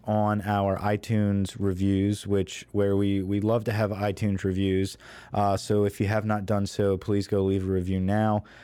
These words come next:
Uh, Cheesy Stooley put, uh, p-, "Make the Buddy Coming song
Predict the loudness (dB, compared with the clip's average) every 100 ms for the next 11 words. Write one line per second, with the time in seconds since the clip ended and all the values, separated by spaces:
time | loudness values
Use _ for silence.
0 | -8 -2 -2 0 0 2 0 0 2 4
1 | 2 0 2 2 0 -10 -4 0 2 0
2 | -4 -10 -2 2 2 0 -2 0 2 4
3 | 2 0 0 2 2 0 0 2 2 2
4 | 0